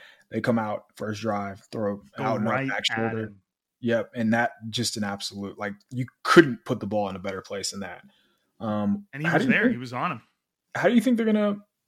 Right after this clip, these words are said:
Speaker 1: match up against Kelce? Like, specifically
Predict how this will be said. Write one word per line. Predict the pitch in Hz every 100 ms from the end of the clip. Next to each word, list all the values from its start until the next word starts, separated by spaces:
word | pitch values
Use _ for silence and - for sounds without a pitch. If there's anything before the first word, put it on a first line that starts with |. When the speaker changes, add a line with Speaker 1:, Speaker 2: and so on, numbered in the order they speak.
| _ _
Speaker 1:
match | 156 165 -
up | 285
against | 151 110 -
Kelce? | 107 104 101 -
Like, | 143 143 -
specifically | - 151 - 226 185 151 143 131 143